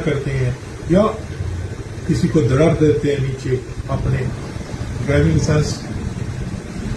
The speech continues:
کی وجہ سے، یا کسی نشے کی وجہ سے، یا کچھ اپنی فرسٹریشن کی وجہ سے، وہ روڈ کے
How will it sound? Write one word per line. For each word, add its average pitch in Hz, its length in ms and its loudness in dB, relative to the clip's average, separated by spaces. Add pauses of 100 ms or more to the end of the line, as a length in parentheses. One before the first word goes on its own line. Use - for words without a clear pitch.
(140)
کی 156 140 4
وجہ 143 280 4
سے، 143 220 0 (400)
یا 185 160 6 (600)
کسی 160 300 2
نشے 135 300 0
کی 156 180 2
وجہ 135 300 0
سے، 127 160 2 (380)
یا 170 180 2
کچھ - 260 2
اپنی 185 360 4
فرسٹریشن 147 540 0
کی 143 100 -2
وجہ 127 320 4
سے، 127 80 2 (1080)
وہ 160 160 6 (260)
روڈ 165 320 6 (120)
کے 143 200 4